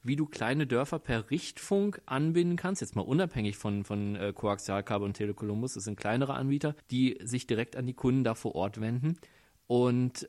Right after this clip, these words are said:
da als Endkundenanbieter auftreten. Das sind aber in meinen Augen auch alles nur Brückentechnologien und irgendwann, äh, wie übrigens V D S L Vectoring auch, aus den angesprochenen Gründen,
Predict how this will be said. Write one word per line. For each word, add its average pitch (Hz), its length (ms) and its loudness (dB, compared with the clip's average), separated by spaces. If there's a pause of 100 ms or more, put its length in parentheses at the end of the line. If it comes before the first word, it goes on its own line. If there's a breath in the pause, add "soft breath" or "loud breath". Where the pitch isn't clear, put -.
da 143 260 2
als 135 180 -4
Endkundenanbieter 135 840 0
auftreten. 110 540 -4
Das 110 160 -2
sind 147 220 2
aber 135 180 0
in 117 80 0
meinen 139 280 0
Augen 139 320 0
auch - 260 -6
alles 131 260 -4
nur 120 120 0
Brückentechnologien 117 1000 -4
und 117 140 -8
irgendwann, 117 480 -2
äh, 104 360 -6
wie 120 140 -4
übrigens 104 360 -2
V 101 180 0
D 98 80 0
S - 100 -2
L 90 220 -4
Vectoring 92 400 -2
auch, 95 260 -4
aus 104 220 -6
den 113 120 -4
angesprochenen 104 680 -4
Gründen, 110 380 -2